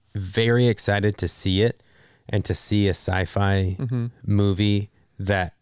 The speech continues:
Speaker 1: basically uses space and uses sci-fi to explore deeper themes about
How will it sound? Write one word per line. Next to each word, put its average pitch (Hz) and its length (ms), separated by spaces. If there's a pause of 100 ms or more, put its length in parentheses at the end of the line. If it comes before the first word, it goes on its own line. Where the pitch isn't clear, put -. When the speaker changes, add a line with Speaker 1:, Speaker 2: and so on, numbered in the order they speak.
Speaker 1:
basically 101 440
uses 95 760 (1300)
space 98 540
and 92 200
uses 95 540 (600)
sci-fi 95 600
to - 140
explore 98 680
deeper 95 420
themes 90 840
about 90 460